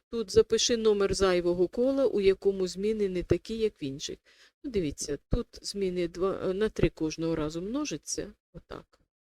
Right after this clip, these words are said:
Е, шість на три вісімнадцять, на три п'ятдесят чотири.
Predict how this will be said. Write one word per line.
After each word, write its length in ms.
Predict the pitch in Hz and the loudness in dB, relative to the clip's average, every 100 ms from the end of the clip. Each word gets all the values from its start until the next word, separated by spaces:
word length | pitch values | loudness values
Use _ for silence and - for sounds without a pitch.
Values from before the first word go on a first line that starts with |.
| _ _ _ _ _ _ _ _ - | _ _ _ _ _ _ _ _ -12
Е, 200 | 90 - | -10 -6
шість 520 | - 233 240 262 - | -4 -4 -6 -6 -8
на 140 | 196 | -8
три 200 | 180 175 | -4 -4
вісімнадцять, 680 | 165 165 180 175 202 226 - | -4 -6 -8 -8 -8 -8 -10
на 120 | 165 156 | -10 -8
три 200 | 175 185 | -6 2
п'ятдесят 500 | 180 165 160 165 160 | 2 2 -4 -6 -6
чотири. 480 | - - 127 - | -8 -6 -8 -8